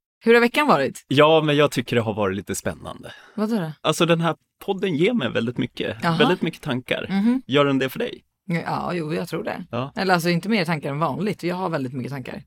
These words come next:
Speaker 2: Ja.
Speaker 1: Jämt.
Speaker 2: Ja, ja, okej.
Speaker 1: Ja.
Speaker 2: Men i och med att vi har den här podden nu
Speaker 1: Mm.
Speaker 2: och vi ska tänka ut av veckans gräl, liksom. Jag ser ju på dig att du går runt och tänker så här:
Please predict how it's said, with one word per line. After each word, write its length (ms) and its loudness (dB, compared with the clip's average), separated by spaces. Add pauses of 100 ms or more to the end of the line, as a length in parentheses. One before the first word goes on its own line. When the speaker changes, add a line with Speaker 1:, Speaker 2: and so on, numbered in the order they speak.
(140)
Speaker 2:
Ja. 140 2
Speaker 1:
Jämt. 360 -4
Speaker 2:
Ja, 160 0
ja, 160 -4
okej. 160 -14 (180)
Speaker 1:
Ja. 180 -2 (180)
Speaker 2:
Men 260 0 (160)
i 100 8
och 60 4
med 160 4
att 140 -2
vi 40 -4
har 140 0
den 100 -6
här 80 -6
podden 300 -2
nu 220 -2
Speaker 1:
Mm. 120 -2
Speaker 2:
och 200 6
vi 200 -4
ska 260 -4
tänka 280 -6
ut 260 -12
av 80 -14
veckans 300 -12
gräl, 320 -6
liksom. 220 -18 (380)
Jag 180 4
ser 200 0 (160)
ju 80 2
på 120 -6
dig 280 -2
att 120 -2
du 160 0
går 140 4
runt 320 4
och 100 2
tänker 380 0
så 120 -4
här: 140 -6